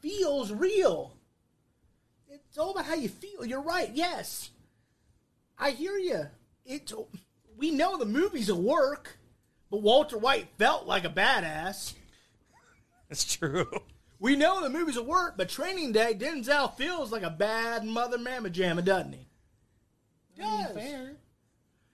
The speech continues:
Speaker 1: It's how do you sell me on that? Don't tell me you're a character.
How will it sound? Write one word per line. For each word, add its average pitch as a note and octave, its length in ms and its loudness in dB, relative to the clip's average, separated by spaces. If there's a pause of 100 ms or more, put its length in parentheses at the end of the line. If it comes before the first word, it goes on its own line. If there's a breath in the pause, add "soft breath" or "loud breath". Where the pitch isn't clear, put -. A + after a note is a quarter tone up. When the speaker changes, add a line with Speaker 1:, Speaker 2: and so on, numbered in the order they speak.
(100)
Speaker 1:
It's A#3 160 -8
how D#4+ 180 -2
do F4+ 80 0
you D4+ 160 -2 (460)
sell F4 460 4
me C#4 180 -8
on E3+ 220 -6
that? C3+ 260 -8
Don't D#4+ 260 0
tell D4 240 4
me C4 80 -6
you're G#3+ 220 -2
a F3 40 -2
character. A3+ 440 0